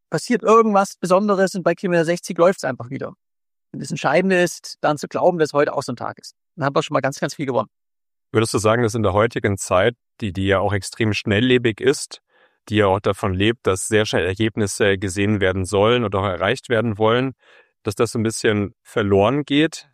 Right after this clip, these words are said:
Speaker 2: dieses Durchbeißen und dieser, dieser langfristige Charakter, der ja auch für sowas notwendig ist?
Speaker 1: Definitiv. Also, meine, im Business-Kontext, es kommt immer, immer drauf an, auch was für ein Unternehmen wir jetzt haben.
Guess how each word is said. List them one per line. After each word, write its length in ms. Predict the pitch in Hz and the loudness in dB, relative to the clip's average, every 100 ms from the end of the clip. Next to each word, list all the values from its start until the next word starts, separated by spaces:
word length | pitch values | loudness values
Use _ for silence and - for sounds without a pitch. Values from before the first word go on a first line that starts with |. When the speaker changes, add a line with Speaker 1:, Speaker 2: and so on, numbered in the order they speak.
| - | -10
Speaker 2:
dieses 300 | 98 113 - | -8 -8 0
Durchbeißen 840 | 123 151 - - 120 131 - 139 | 2 2 2 0 2 0 -2 -4
und 160 | 107 101 | -4 -6
dieser, 420 | 95 104 92 95 | 0 2 2 -2
dieser 200 | 95 104 | -2 0
langfristige 680 | 104 143 - 127 - 113 110 | 2 -2 -2 -2 0 -2 0
Charakter, 540 | - 87 127 - 131 | -2 -2 -4 -2 -2
der 140 | 117 | 0
ja 140 | 107 90 | 0 0
auch 100 | 101 | -2
für 120 | 120 | -4
sowas 220 | 107 104 | -2 -4
notwendig 480 | 107 107 - 135 135 | -2 -4 -2 -4 -4
ist? 260 | 135 - - _ _ _ _ _ - | -6 -8 -16 _ _ _ _ _ -2
Speaker 1:
Definitiv. 640 | 185 190 180 233 254 - _ _ _ _ | 0 2 0 -2 -4 -4 _ _ _ _
Also, 340 | - 156 185 170 - | -8 0 2 2 -4
meine, 200 | 160 170 | -4 -2
im 100 | 180 | -2
Business-Kontext, 640 | 156 208 208 - 202 196 - | 0 2 2 0 -2 -2 -4
es 100 | 175 | -6
kommt 220 | - 180 | -4 -2
immer, 240 | 180 175 170 | 0 0 -2
immer 240 | 165 160 160 | -6 -4 -4
drauf 240 | 165 151 | -4 -4
an, 160 | 156 170 | -4 -4
auch 320 | 165 160 - - | -4 -6 -8 -8
was 200 | 147 - | -6 -6
für 60 | |
ein 40 | 196 | -8
Unternehmen 420 | - 147 151 175 | -4 0 0 0
wir 80 | 156 | 0
jetzt 220 | 139 - | -2 -4
haben. 400 | 127 156 202 190 | -2 -2 0 -2